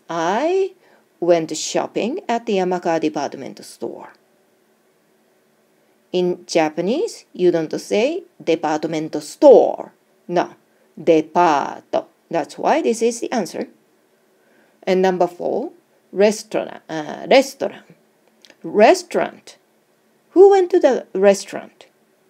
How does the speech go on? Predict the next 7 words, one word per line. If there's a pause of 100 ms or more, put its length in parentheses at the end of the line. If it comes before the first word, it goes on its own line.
(920)
The
woman. (580)
The
woman
went
to
the,